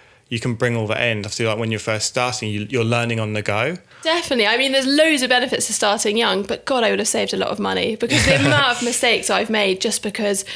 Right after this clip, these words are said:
Speaker 2: I was, like, twenty-two, I had no idea, and I was just making it up as I go along. And I think had I have gone into a job for a couple of years to get a bit of experience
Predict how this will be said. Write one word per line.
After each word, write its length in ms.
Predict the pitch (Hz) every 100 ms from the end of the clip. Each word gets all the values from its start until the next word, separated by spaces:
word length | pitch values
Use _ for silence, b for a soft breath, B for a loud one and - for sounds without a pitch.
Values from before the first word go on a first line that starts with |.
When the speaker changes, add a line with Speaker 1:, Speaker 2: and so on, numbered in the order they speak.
| B -
Speaker 2:
I 140 | 196
was, 140 | 196 202
like, 240 | - -
twenty-two, 800 | - 247 208 196 226 196 196 196 -
I 100 | 190
had 140 | 190
no 320 | 196 208 196
idea, 300 | 190 196 196 -
and 100 | 95
I 100 | -
was 140 | - -
just 300 | 214 - B B B
making 360 | 262 262 233 240
it 60 | 214
up 140 | 208
as 80 | -
I 80 | 202
go 160 | 202
along. 220 | 214 202 190
And 40 | 214
I 20 |
think 180 | 247 220
had 200 | 240 240
I 60 |
have 160 | 202 202
gone 180 | 220 208
into 220 | 202 214
a 60 |
job 240 | 190 214 196
for 100 | 202
a 40 |
couple 340 | 208 214 - 220
of 80 | 220
years 300 | 196 185 190
to 80 | 208
get 220 | 220 185
a 20 |
bit 120 | 180
of 60 | -
experience 720 | - 226 208 - 240 -